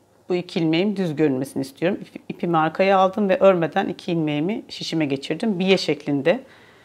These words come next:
görünsün istiyorum. Arka yüzdeyim. Bu iki ilmeğimi ters öreceğim.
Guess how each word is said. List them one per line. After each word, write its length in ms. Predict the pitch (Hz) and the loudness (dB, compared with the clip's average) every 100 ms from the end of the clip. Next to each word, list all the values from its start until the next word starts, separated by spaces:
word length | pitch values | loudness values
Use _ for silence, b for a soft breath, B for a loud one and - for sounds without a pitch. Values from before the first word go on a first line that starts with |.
| B B | B B
görünsün 400 | - 151 147 147 | -2 0 0 -2
istiyorum. 500 | 131 - 120 107 139 - - _ _ _ _ _ _ _ _ _ _ _ _ _ _ _ _ _ _ b b b b b b b _ _ _ | -6 -6 -6 -6 -6 -14 -20 _ _ _ _ _ _ _ _ _ _ _ _ _ _ _ _ _ _ b b b b b b b _ _ _
Arka 280 | - 185 - | 0 0 2
yüzdeyim. 540 | 190 147 127 147 254 - _ - | 0 0 0 0 -2 -6 _ -8
Bu 100 | 196 | -6
iki 220 | - - | -4 -2
ilmeğimi 560 | 180 160 156 160 262 262 - | 0 0 0 0 -2 -6 -10
ters 300 | - 165 - | 0 2 2
öreceğim. 340 | 120 139 - | -8 -6 -10